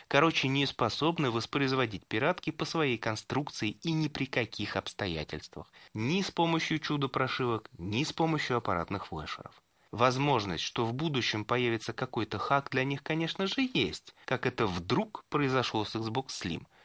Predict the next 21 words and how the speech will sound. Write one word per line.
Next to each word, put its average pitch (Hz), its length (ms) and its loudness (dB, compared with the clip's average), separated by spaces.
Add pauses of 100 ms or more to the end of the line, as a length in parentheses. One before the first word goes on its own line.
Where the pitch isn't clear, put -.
(200)
Но 165 60 2
я 190 120 4
бы 170 120 4
особо 151 240 0
не 151 100 2
надеялся, 143 540 -2
учитывая, 123 440 -2
что 123 200 -4
вот-вот 120 360 -2
выйдет 101 300 -2
П 92 180 -2
С - 120 -8
четыре, 202 400 -2
и 175 180 -4
хакеры 156 440 0
перекинут 156 600 -2
основные 143 420 0
усилия 104 440 -2
на 120 100 -2
её 98 260 -2
взлом. 80 480 -6